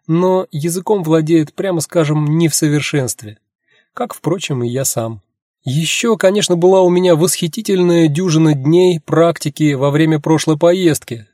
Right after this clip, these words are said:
ровно столько, чтобы попробовать, обнаружить в своем знании глубокие прорехи, мужественно продолжать говорить,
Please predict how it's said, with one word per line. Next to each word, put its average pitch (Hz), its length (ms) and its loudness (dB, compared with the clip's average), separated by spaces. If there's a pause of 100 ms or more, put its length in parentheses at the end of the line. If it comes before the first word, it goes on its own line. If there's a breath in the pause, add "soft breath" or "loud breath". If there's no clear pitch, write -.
(120)
ровно 175 340 4
столько, 160 640 2
чтобы 143 320 -4
попробовать, 151 680 0 (160)
обнаружить 185 600 0
в - 60 -10
своем 165 360 4
знании 151 440 0
глубокие 156 560 2
прорехи, 151 580 -2 (160)
мужественно 143 720 -2
продолжать 139 540 -2
говорить, 139 480 0